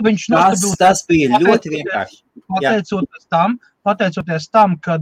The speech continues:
Speaker 1: eh, Xiao-, Xiaomi tika iekšā, viņš ir Amerikas tirgu, viņš ir Eiropas tirgu, ļoti
Speaker 2: Jā.
Speaker 1: stabili. Visi mobilie sakaru operatori, tā skaitā gan Lielbritānijas, gan arī Latvijas mobilie operatori oficiāli piedāvā Xiaomi produkciju uz pieslēgumu.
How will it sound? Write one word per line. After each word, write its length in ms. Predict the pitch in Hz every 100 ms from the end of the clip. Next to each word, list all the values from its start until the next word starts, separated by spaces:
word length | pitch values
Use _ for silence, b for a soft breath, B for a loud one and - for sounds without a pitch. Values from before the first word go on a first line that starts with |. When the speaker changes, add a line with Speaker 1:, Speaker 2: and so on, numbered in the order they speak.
| 151
Speaker 1:
eh, 380 | 165 160 160 151
Xiao-, 720 | - 190 170 165 160 160 160 b _
Xiaomi 580 | - 202 165 185 190 151
tika 240 | 185 -
iekšā, 380 | 196 190 - 160
viņš 180 | 247 240
ir 80 | 165
Amerikas 340 | 220 196 -
tirgu, 300 | 208 190 160
viņš 180 | 226 240
ir 80 | 151
Eiropas 340 | 147 175 180
tirgu, 380 | - 196 170 170 b b
ļoti 320 | 190 196 180
Speaker 2:
Jā. 60 | 165
Speaker 1:
stabili. 320 | 196 190 196 - b b 160
Visi 300 | 269 - 202 185
mobilie 420 | 196 240 214 175 160
sakaru 440 | 226 247 175 156
operatori, 640 | 156 170 190 208 233 233 - _ _ _
tā 100 | 202
skaitā 420 | 175 220 180 160 156
gan 180 | 233 190
Lielbritānijas, 560 | 190 175 160 165 160
gan 160 | 151 254
arī 140 | 226
Latvijas 540 | 185 165 147 175 208 233
mobilie 340 | 226 190 180
operatori 580 | 196 214 180 156 156 151 b b
oficiāli 640 | 170 160 208 - 262 262 180
piedāvā 500 | 156 143 165 214 240
Xiaomi 500 | - 170 143 139 151
produkciju 500 | 247 330 - 170 147 _ _
uz 200 | 196 160
pieslēgumu. 560 | 175 349 277 147 127